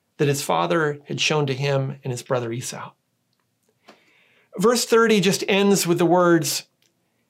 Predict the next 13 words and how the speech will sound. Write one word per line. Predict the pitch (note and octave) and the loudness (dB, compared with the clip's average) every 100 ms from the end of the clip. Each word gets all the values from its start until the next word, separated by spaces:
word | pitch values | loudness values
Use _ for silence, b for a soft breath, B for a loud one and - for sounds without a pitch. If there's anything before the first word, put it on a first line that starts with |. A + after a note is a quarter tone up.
| _ _ _ _ _ | _ _ _ _ _
"He | - F3+ | 0 2
loved | F3+ G#3 D#3+ | 4 2 -2
Rachel | E3+ F#3+ G3 G3+ | 0 2 2 2
more | F3 F3 | 2 2
than | F3 E3+ | 4 2
Leah | F#3 D#3 A#2+ - _ _ _ _ - | 2 0 -4 -16 _ _ _ _ -4
and | D3+ | -2
served | - G3 F3 F3 | 2 2 2 2
Laban | F3 E3 D#3+ D3 C#3 _ _ | 2 2 2 -2 -8 _ _
for | - E3 | -4 0
another | C#3+ C3+ C3+ | 2 2 0
seven | C3+ A#2+ B2 | -2 -4 -4
years." | A#2 G#2 - - | -6 -8 -10 -12